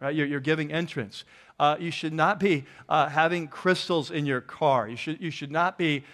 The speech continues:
uh, attending seances. You don't, shouldn't go to a palm reader for your future. That anything like this is incredibly dangerous because it's very real.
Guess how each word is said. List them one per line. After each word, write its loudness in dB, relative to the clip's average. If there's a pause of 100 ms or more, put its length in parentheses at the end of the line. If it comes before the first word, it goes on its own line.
(120)
uh, 6
attending 0
seances. 0
You -2
don't, 0
shouldn't -6
go 2
to 0
a 2
palm 4
reader 0 (180)
for 0
your 0
future. -6 (240)
That 0
anything 2
like 2
this -2
is -4
incredibly -2
dangerous -4 (320)
because 0
it's -6
very 0
real. 0